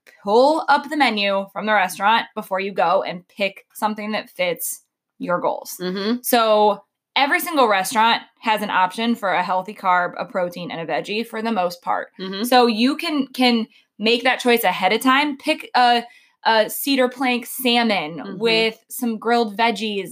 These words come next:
Speaker 1: and a sweet potato or even a baked potato or roasted potatoes, like,
Speaker 2: Yeah,
Speaker 1: whatever it
Speaker 2: whatever.
Speaker 1: is.
Speaker 2: Yeah.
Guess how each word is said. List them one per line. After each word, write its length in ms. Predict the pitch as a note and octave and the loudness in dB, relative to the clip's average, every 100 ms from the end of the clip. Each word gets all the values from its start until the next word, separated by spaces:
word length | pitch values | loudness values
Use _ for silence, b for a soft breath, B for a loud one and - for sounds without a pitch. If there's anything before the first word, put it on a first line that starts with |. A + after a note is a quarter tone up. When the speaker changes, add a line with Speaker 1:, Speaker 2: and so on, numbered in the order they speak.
| - | -4
Speaker 1:
and 220 | G#3 G#3 | -2 -2
a 60 | F#3 | -4
sweet 280 | - C4 | -4 -4
potato 500 | B3 - A3 G#3 F#3+ | -4 -4 0 2 2
or 200 | F3 G3 | 0 0
even 180 | A#3+ C4 | -2 0
a 40 | C#4 | 0
baked 280 | D4 D4+ | 0 -2
potato 640 | - C4+ A3+ G3 F3 D#3 E3+ b b | -4 0 2 4 2 0 -4 b b
or 220 | - A3+ A3+ | -2 0 4
roasted 340 | A4 A4 C#4+ | 2 2 -2
potatoes, 500 | A3 A3 G#3 F#3+ F3 | 0 2 2 2 2
like, 80 | F3+ | 0
Speaker 2:
Yeah, 160 | A3 F3 | 2 2
Speaker 1:
whatever 300 | G#3 D#4 C4 | 4 4 4
it 60 | |
Speaker 2:
whatever. 340 | C4 D#4 G#4+ E3 | 4 4 2 2
Speaker 1:
is. 100 | - - | -4 -6
Speaker 2:
Yeah. 240 | F#3 E3 | -4 -4